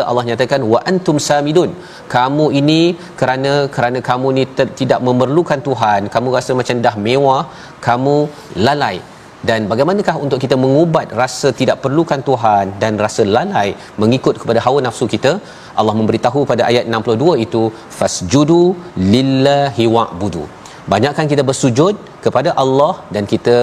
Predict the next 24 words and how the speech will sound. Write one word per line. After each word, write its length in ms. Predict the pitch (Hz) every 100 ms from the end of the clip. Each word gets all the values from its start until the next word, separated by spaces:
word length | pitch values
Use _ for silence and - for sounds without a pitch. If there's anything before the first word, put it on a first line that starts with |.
| 113
mengabdikan 720 | 113 110 123 113 120 180 156 127 127
diri 180 | 139 131
kita 240 | 131 - 127 87 -
sepanjang 500 | - 127 147 156 139 -
hayat 220 | 123 120 120
kita, 220 | - 113 107 - - -
itu 100 | 104 -
tanda 240 | 113 110 110 95
bahawa 300 | - 104 101 92
kita 200 | 107 - - 117
ini 160 | 151 208 - - - 92
mengikut, 460 | 104 110 123 - 135 101
mendapat 440 | 113 113 110 - 117 - 104
manfaat 400 | 113 110 156 - 110
daripada 300 | 117 - 117 -
An-Najm. 440 | 120 123 143 175 196 - - - -
An-Najm 380 | 104 104 113 123 113
itu 120 | 123 123
mengikut 360 | 110 117 - 131 -
peraturan, 480 | 123 - 131 143 190 - - - - 95
maka 200 | - 110
kita 180 | 113 - 107 117
juga 200 | 123 113 - - - 98
mengikut 360 | 104 110 120